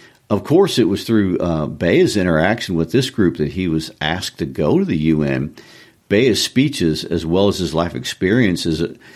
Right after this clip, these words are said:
are the argument that it is possible, uh, maybe not in every case, but in many cases,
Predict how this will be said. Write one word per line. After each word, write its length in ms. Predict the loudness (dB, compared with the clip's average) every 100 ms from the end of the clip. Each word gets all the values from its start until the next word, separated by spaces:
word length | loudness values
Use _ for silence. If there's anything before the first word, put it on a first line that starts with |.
| -20 _
are 100 | -2
the 100 | 0
argument 520 | 2 0 2 2 2 2
that 120 | 2
it 140 | 2
is 200 | 4 2
possible, 600 | 0 -2 -2 -4 -4 -4
uh, 300 | -2 -2 -2 -4
maybe 380 | -2 2 4 4
not 160 | 2 0
in 80 | 0
every 180 | -2
case, 320 | 0 2 2 0
but 180 | 0
in 140 | 2 2
many 200 | 0 0
cases, 500 | 0 0 -2 -6